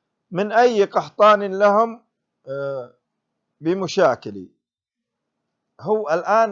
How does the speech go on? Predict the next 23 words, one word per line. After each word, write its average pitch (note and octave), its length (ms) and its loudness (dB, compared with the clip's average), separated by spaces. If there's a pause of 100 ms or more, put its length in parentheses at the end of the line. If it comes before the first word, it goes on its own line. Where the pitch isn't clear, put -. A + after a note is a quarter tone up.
آه، C#3+ 240 -4
آه، C#3+ 480 -2
أرجع E3+ 480 2
منيف E3 600 -6 (760)
إلى F3 420 4
مذهج D3 600 -2
من E3+ 160 -8
قحطان. A#2 440 -10 (840)
طبعًا C#3+ 200 -12 (120)
هذا G#3 100 -4
كلام، F3+ 520 -4 (160)
آه، A#2+ 180 -12
موجود E3 540 -2
بسيرة B2 480 -8
الإمام D3 360 -8
أحمد B2 180 -18
بن B2 120 -16
سليمان C3 520 -12
بالصفحة D3 680 -14 (600)
ميتين C#3+ 560 -8
وواحد، B2+ 400 -4
ومعروفة D#3 460 -4
ال-، B2 180 -4